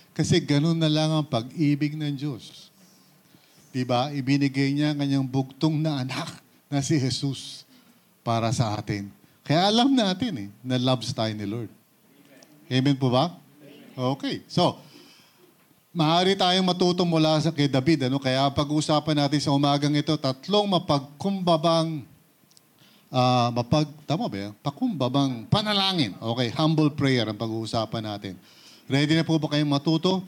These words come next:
Okay? So, imbis na, imbis na fried chicken, dapat mag-, matuto tayong manalangin sa Panginoon ng may kababaan ng loob. Okay. So, una, hilingin natin sa Diyos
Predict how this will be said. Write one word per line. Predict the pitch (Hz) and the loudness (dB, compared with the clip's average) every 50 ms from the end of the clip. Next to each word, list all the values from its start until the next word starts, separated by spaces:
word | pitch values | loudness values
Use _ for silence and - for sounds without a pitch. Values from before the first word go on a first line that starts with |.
| - - _ - - - 123 | -12 -20 _ -20 -20 -20 -8
Okay? | - 151 156 185 202 202 - - - - - - - - - | -4 -2 0 0 -2 -4 -8 -14 -20 -20 -20 -20 -20 -20 -8
So, | - 123 117 123 135 | -4 -2 0 2 2
imbis | 139 139 156 160 - - | 2 2 2 0 0 0
na, | 170 170 165 165 160 151 139 - - - - - _ _ | 0 0 2 2 0 -2 -4 -8 -14 -20 -20 -20 _ _
imbis | - 113 110 127 123 | -14 -8 -6 -4 -2
na | 151 165 | -2 0
fried | 165 190 185 196 190 196 | 2 2 2 2 2 0
chicken, | - 208 208 208 202 170 170 196 240 285 285 - - - - - - _ _ _ - - - _ | 0 0 0 0 0 2 2 2 2 0 -2 -4 -12 -20 -20 -20 -20 _ _ _ -18 -18 -18 _
dapat | _ 113 113 117 117 - 135 139 139 131 | _ -6 -6 -6 -2 0 0 0 0 -2
mag-, | 120 113 123 131 127 | -4 -8 -8 -8 -8
matuto | 113 110 - 127 120 120 120 123 120 | -10 -6 -4 -2 -2 -2 -2 -4 -2
tayong | - 117 117 113 113 117 120 120 123 117 - - - _ - | 0 0 2 2 2 0 -2 -4 -6 -10 -16 -20 -20 _ -10
manalangin | 113 107 110 107 110 113 113 113 113 113 113 | -8 -6 -4 -2 -2 0 0 0 -2 -4 -4
sa | - 131 | -4 -6
Panginoon | - - 113 110 110 107 110 107 104 107 104 | -6 -4 -6 -6 -6 -8 -6 -6 -8 -8 -8
ng | 101 101 | -8 -6
may | 101 104 101 | -6 -6 -6
kababaan | 104 110 101 101 101 98 101 98 98 98 95 95 | -6 -6 -6 -6 -4 -4 -4 -4 -4 -6 -8 -8
ng | 92 87 | -8 -8
loob. | 90 95 95 90 87 87 - - - - - - - - - _ _ _ _ _ _ _ _ _ - | -10 -10 -8 -10 -10 -12 -16 -20 -20 -20 -20 -20 -20 -20 -20 _ _ _ _ _ _ _ _ _ -12
Okay. | 110 104 - - 104 95 98 - - - - - | -12 -10 -8 -8 -8 -8 -8 -12 -18 -20 -20 -6
So, | - - 127 127 | 0 0 0 2
una, | 156 185 190 202 165 107 - - - - - _ _ _ _ - - - _ _ - | 2 0 2 2 0 -2 -4 -8 -18 -20 -20 _ _ _ _ -20 -20 -20 _ _ -6
hilingin | 127 123 117 127 131 147 165 185 190 | -6 -2 0 2 2 4 4 4 2
natin | 196 190 196 190 196 202 202 | 2 2 2 2 2 0 0
sa | 196 196 185 | 2 0 0
Diyos | 147 139 131 127 131 131 - - - - | 2 2 2 2 0 -2 -6 -10 -14 -16